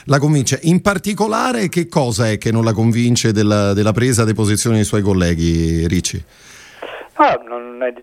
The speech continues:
Speaker 2: Enrico Letta, il nostro segretario, ha rilanciato il nostro documento, quindi credo che la linea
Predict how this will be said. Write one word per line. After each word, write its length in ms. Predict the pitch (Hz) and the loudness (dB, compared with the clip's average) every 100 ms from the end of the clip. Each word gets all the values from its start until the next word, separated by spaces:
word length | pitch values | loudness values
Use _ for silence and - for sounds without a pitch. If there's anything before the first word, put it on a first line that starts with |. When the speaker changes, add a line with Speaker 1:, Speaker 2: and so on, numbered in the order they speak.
| 135 131 - - | -18 -20 -18 -4
Speaker 2:
Enrico 300 | 131 151 156 | -2 0 0
Letta, 240 | 151 170 151 | 0 0 -2
il 80 | |
nostro 180 | 143 - 127 | -4 -6 -6
segretario, 400 | 135 135 190 175 | -6 -2 0 2
ha 20 | |
rilanciato 480 | 139 135 127 151 139 | 0 -2 0 -2 0
il 60 | |
nostro 260 | 135 139 135 | -2 -2 -4
documento, 580 | 131 123 131 196 190 135 | -6 -4 -2 -2 0 -2
quindi 220 | 135 131 | -2 -4
credo 280 | 131 135 131 | -2 2 2
che 120 | 127 | 0
la 100 | 123 | -2
linea 400 | 127 160 156 147 | -2 0 0 0